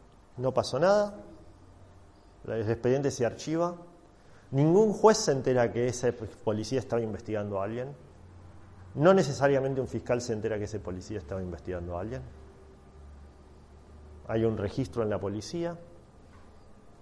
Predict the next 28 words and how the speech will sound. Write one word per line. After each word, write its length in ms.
Y 80
si 160
el, 160
la 180
policía 340
te 60
está 200
investigando 600
y 60
vos 160
querés 200
saber 200
si 100
te 60
están 240
investigando, 1000
no 200
lo 100
vas 160
a 40
saber 280
y 80
no 160
te 100
lo 100
van 140
a 60
responder. 500